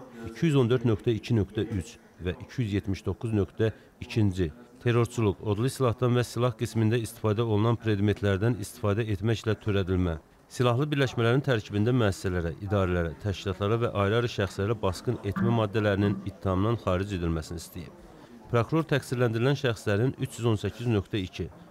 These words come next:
dövlət sərhədlərini qanunsuz olaraq keçmə və iki yüz iyirmi səkkiz nöqtə üçüncü mütəşəkkil dəstə tərəfindən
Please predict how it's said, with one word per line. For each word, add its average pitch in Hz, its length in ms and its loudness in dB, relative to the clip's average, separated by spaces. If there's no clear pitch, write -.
dövlət 104 300 0
sərhədlərini 98 640 2
qanunsuz 92 480 -2
olaraq 101 320 0
keçmə 87 400 -2
və 87 160 -4
iki - 240 -6
yüz 107 160 -4
iyirmi 98 240 0
səkkiz 110 320 -4
nöqtə 104 320 -2
üçüncü 98 480 -2
mütəşəkkil 123 640 -2
dəstə 131 320 0
tərəfindən 117 500 2